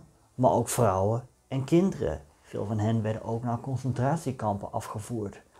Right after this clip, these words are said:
Als de Duitsers dan zoveel geweld uitoefenden in het gebied, waarom hadden de Duitsers dan zo'n afkeer tegen het geweld van de Kroaten? Wat maakte hen het nou uit dat Serviërs door hen werden vermoord? Daarvoor moeten we naar het verschil kijken van het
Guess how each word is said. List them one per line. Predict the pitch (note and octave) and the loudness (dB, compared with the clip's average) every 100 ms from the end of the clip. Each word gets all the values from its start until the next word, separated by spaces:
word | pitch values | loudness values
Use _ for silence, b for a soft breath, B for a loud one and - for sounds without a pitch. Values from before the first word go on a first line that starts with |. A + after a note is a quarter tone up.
| - | 4
Als | D3+ | 4
de | C#3+ | 8
Duitsers | C3 F3 F#3+ C3+ | 12 12 10 2
dan | C3+ C3+ | 2 4
zoveel | C3 C3+ C3 | 8 6 6
geweld | A#2 A2+ C3 C3 C3 | 2 8 10 10 6
uitoefenden | C3 C3 B2 B2 A#2 G2+ | 0 0 -6 -4 -4 -2
in | |
het | G#2+ G#2 | -4 -8
gebied, | A2 A#2+ D3 B2+ - b b b b b - | -6 2 2 2 -4 b b b b b -14
waarom | G2+ B2 E3 C#3 C3 | 2 6 8 6 4
hadden | A#2+ B2 | 4 4
de | A2+ G2+ | 2 4
Duitsers | A#2 C3 C3 A#2+ | 6 6 4 0
dan | A#2 | -2
zo'n | A2 - - | -2 -6 0
afkeer | C#3+ E3 - G#2 A2 B2+ - _ - | 2 2 0 0 0 -2 -8 _ -2
tegen | B2+ A2 | -2 -2
het | F#2+ | -6
geweld | - G2+ F2+ G#2 | -10 -4 -2 -4
van | - B2 | -6 -4
de | C3 | -4
Kroaten? | C3 C#3+ C#3 E3+ G3 - - _ _ _ - | 2 6 8 8 6 -2 -8 _ _ _ -2
Wat | B2+ | 4
maakte | C#3 B2 B2 | 8 6 4
hen | G2+ A2 | 0 2
het | G#2+ | 2
nou | G#2 - | -2 -2
uit | F#2 B2 - - | -2 -4 -6 -10
dat | A2+ - | -12 -10
Serviërs | - B2+ C3+ - F2 G#2+ A#2+ b b - | 0 4 4 2 -4 -6 -8 b b 0
door | C3 | 2
hen | G#2 G#2 A2 | 4 2 -2
werden | - A#2 B2 | -6 -4 -2
vermoord? | C#3 D#3 D#3 F#2 - - _ | 0 4 4 4 -4 -18 _
Daarvoor | D3 F3 D#3 D3+ | 6 8 8 6
moeten | D3+ D3 | 6 4
we | C3 | 6
naar | A#2+ | 6
het | A2 - | 4 -4
verschil | - G#2+ - F#3+ F3+ | -10 -10 2 2 6
kijken | B2+ A#2 A#2 C3 B2+ | 8 8 8 2 -6
van | - G#2+ | -6 -8
het | F#2+ F#2 | -8 -10